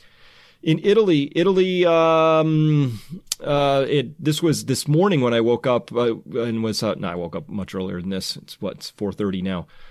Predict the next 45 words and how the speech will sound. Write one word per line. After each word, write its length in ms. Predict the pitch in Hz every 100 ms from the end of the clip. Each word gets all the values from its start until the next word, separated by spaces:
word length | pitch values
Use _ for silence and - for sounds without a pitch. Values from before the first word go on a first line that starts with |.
| -
Um, 420 | - 104 95 185 180
I 120 | -
was 180 | 98 92
up 160 | 98 98
at 100 | -
four 180 | - 98
o'clock 280 | - 101 -
this 160 | 95
morning. 240 | 95 98 92
So, 280 | 110 104
but 180 | 98 123
I 80 | 135
found, 460 | - 160 160 151 151
uh, 160 | 139
this 320 | 127 151 160
story 420 | - - - 135 123
first, 340 | - 156 151
that 120 | -
Italy 220 | 120 139
confirmed 420 | 135 131 - 120 107
seventy-five 960 | - 135 135 120 101 - 117 110 95
new 140 | 107 101
cases 460 | - 104 - 98
of 80 | 92
coronavirus, 640 | - 101 101 90 90 92 - _ _
two 120 | - 120
new 140 | 107
deaths, 380 | 98 95 - - _ _ _
totaling 400 | - 120 113 101
five 300 | 92 - 117
hundred 200 | 110 113
twenty-eight 480 | - 113 104 101 101
cases 400 | - 104 - -
and 100 | 87
fourteen 440 | - 107 - 120 104
deaths. 240 | 98 -
And 100 | 101
I 60 | 104
just 180 | 113
thought 160 | - 117
I'd 80 | 104
contrast 420 | 104 - 123 107
that 160 | 107 -
'cause, 280 | 101 - -
uh, 280 | 107 101